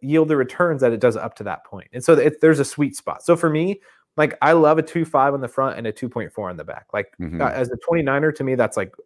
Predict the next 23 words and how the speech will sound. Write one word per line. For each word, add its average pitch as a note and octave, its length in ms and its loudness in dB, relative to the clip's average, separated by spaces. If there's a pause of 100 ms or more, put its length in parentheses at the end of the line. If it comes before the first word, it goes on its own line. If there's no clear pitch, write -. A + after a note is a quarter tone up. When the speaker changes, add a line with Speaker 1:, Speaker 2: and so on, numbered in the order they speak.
(140)
Speaker 1:
rad. G#2 360 -6 (560)
Speaker 2:
Mm-hmm. D#2 280 -10 (760)
Speaker 1:
If - 100 6
I G3+ 100 8
was G3+ 120 6
running G#3+ 160 6
Speaker 2:
I G#3 40 -12
Speaker 1:
twenty-seven G#3 440 2
five, F3 320 6
I C3+ 120 2
would C3 100 2
probably E3 240 2
run, C#3 500 0 (320)
uh, A#2 380 -2 (320)
you B2 100 -6
know, A2 80 -4
two C#3 180 -4
point C3 220 -4
sixes, A#2 580 -4
but A2 120 -4
that's A#2 200 -2
just G#2+ 160 -10
me. G#2+ 200 -10